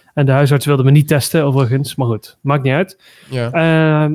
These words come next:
Speaker 1: toen het weer een beetje oké ging, heb ik serieus de Lego wel van zolder gehaald. Ik heb best wel wat staan.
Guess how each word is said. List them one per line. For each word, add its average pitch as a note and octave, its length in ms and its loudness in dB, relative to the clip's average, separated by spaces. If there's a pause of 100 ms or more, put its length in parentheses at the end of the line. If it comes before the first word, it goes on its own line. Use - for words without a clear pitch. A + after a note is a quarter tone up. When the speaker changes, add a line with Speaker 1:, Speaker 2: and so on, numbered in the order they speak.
(100)
Speaker 1:
toen D#3+ 160 -2
het D3 120 -4
weer D#3 120 0
een D3 140 -2
beetje F3+ 400 -2
oké F3 260 0
ging, D#3+ 180 0
heb D3+ 140 0
ik D3 160 -6
serieus D#3+ 460 -2
de D3+ 100 -4
Lego E3+ 340 2
wel D3 180 0
van C#3+ 120 -2
zolder E3 300 -2
gehaald. D#3+ 320 -4
Ik D#3 80 -8
heb C3 100 -4
best C3 180 -4
wel C3 80 -6
wat B2 160 -10
staan. C3+ 400 -8